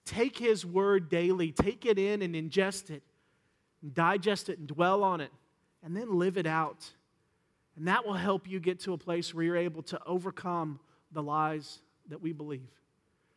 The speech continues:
in our relationships and with everything else. You see, we hear a hundred lies a day. At some point, we start believing them.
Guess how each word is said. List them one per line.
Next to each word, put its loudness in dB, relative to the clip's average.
in 0
our 2
relationships -2
and -8
with -4
everything -4
else. -12
You -6
see, 0
we 0
hear 6
a -6
hundred 4
lies 4
a -8
day. 0
At -16
some 4
point, 0
we -4
start 0
believing -2
them. -10